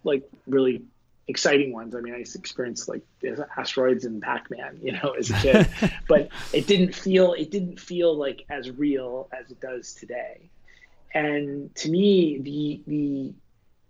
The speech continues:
Speaker 1: the navigation, the, the limits, the goals, uh, it's competitive, you know, and it requires you to,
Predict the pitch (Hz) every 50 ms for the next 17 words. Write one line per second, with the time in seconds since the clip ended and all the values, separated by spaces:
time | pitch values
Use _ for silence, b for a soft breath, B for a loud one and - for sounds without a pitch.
0 | _ _ 147 147 151 151 147 151 160 170 165 165 151 160 156 156 147 - - 156
1 | 151 151 147 143 143 147 - - _ - 131 127 120 - - _ _ - 139 131
2 | 135 139 147 165 165 160 156 147 - - - - - - _ _ - 123 120 120
3 | - 147 143 147 147 143 143 143 139 143 139 - - - _ _ _ _ _ _
4 | _ _ _ 135 131 131 131 131 - - 156 151 - - - 180 175 - 220 277
5 | 320 - - - - - - _ _ _ _ - 139 135 131 135 143 151 151 147
6 | 147 147 143 143 143 143 - - 156 147 160 165 165 151 135 131 131 135 135 135
7 | 143 143 147 147 147 147 143 - - 139 135 135 135 131 131 131 131 131 -